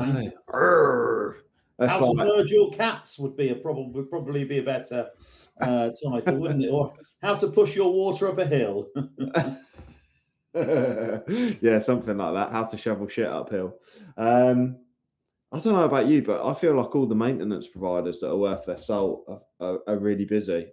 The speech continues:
Speaker 2: at the minute, and it's almost like they're getting to pick work. That's how
Speaker 1: Yeah,
Speaker 2: I
Speaker 1: do you know
Speaker 2: feel
Speaker 1: what?
Speaker 2: at the
Speaker 1: I, I
Speaker 2: moment.
Speaker 1: got told a really funny s-, well, not funny, actually, not at all. I got told a really horrendous, uh, story a, a few,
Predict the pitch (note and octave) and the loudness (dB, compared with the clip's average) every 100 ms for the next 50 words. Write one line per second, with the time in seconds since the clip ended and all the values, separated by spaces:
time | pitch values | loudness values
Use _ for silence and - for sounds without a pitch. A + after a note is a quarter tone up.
0 | - F#2 F2 F2 E2+ - F#2+ - B2 A2 | -10 -8 -8 -8 -10 -10 -10 -4 -2 -2
1 | - G#2 F2 G2+ G2 - F#2 - - - | -4 -6 -4 -2 -2 -6 -10 -8 -8 -4
2 | G#2+ G2 D2 - - _ _ _ _ - | -2 -2 -4 -10 -20 _ _ _ _ -16
3 | - - - - G3+ F3 C#3+ C3 C#3 D3+ | -10 -4 -2 -2 -2 0 0 0 -4 -4
4 | D3+ - - D#3+ C#3+ C3+ D3 D3+ C3+ D#3 | -4 -4 -4 -4 -2 -2 -4 -4 -6 -4
5 | C#3+ C3+ - - C#3+ D#3+ - - E3 G2 | -2 -2 -4 -4 -4 -4 -8 -6 -6 -6
6 | F2+ - A#2+ C3 - - D#3 A#2+ - _ | -10 -12 -8 -6 -6 -6 -6 -6 -10 _
7 | _ - C#3+ D3 - - D#3 C3+ C3 E3+ | _ -6 -4 -2 -4 -2 0 0 0 0
8 | D#3 B2 A#2 - - C3 B2+ G3 G#3+ G#2 | 0 -2 -4 -14 -12 -6 -2 -2 -2 -4
9 | - - - G#2+ G#2 G2 - C3+ A#2+ A2 | -6 -10 -10 -8 -8 -10 -8 -2 0 0
10 | G#2+ G2+ G#2+ - - A#2 - D#3 C#3+ | 0 -4 -8 -12 -12 -14 -10 -4 -4